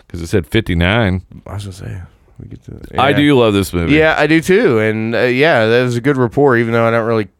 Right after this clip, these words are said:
Speaker 2: like Julia Stiles, but her and, uh, uh, R I P Heath Ledger.
Speaker 1: She was good in the, the, the, um, Bourne series.
Speaker 2: Yeah, I've heard that, yeah.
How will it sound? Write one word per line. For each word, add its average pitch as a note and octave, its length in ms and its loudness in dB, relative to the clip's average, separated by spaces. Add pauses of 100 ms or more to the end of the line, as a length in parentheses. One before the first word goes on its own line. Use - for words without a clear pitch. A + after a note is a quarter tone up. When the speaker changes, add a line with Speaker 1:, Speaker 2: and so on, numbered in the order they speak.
(160)
Speaker 2:
like A#2 300 -2
Julia D3 360 -2
Stiles, E3 480 -2
but G#2 440 -2
her A#2+ 320 0
and, G#2+ 220 -4
uh, G2+ 300 -4 (640)
uh, F#2 400 -4
R G#2 220 2
I G2+ 100 2
P G#2+ 340 -4
Heath G2+ 220 -4
Ledger. B2 560 -4
Speaker 1:
She - 160 -2
was F3+ 120 2
good D3+ 240 0
in G#2+ 120 2
the, F2 100 2
the, D#2+ 500 -2
the, E2+ 340 2
um, D#2 420 0
Bourne F2 240 0
series. D2+ 380 -4
Speaker 2:
Yeah, A2 280 -2
I've G#2 120 -2
heard G2+ 260 -2
that, E2+ 280 -8
yeah. E2+ 240 -10